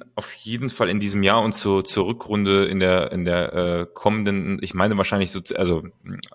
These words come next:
äh, wenn ich mich richtig erinnere, in, äh, Ende der Hin-, ähm, Quatsch, Ende dieser Saison, äh,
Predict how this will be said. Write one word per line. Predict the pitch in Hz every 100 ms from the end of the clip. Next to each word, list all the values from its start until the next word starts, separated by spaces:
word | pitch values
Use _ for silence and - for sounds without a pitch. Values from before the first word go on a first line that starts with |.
| -
äh, | 85
wenn | 95
ich | 92
mich | 98
richtig | 101 95 98
erinnere, | 92 90 87
in, | 87 87
äh, | 87 85
Ende | - 101 95
der | 85
Hin-, | 95 104 -
ähm, | 85 80 -
Quatsch, | - 82 - _ -
Ende | 98 98
dieser | 87 95 92 87 85 87 _ _ -
Saison, | 95 90 95 160 - - -
äh, | 95